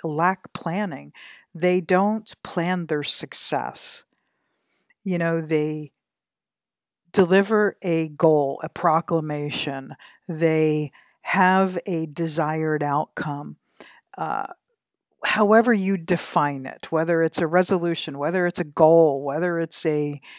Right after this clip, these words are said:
a, an outcome, no matter how you define it,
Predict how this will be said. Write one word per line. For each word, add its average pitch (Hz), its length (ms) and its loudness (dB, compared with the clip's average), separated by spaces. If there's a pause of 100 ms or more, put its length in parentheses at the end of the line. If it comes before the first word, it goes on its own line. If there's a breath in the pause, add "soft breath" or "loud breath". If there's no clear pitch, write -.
(240 loud breath)
a, 165 240 -2
an 170 160 0
outcome, 160 760 0
no 180 80 0
matter 196 260 4
how 220 320 2
you 190 420 -2 (320 loud breath)
define 220 640 -2
it, - 440 -12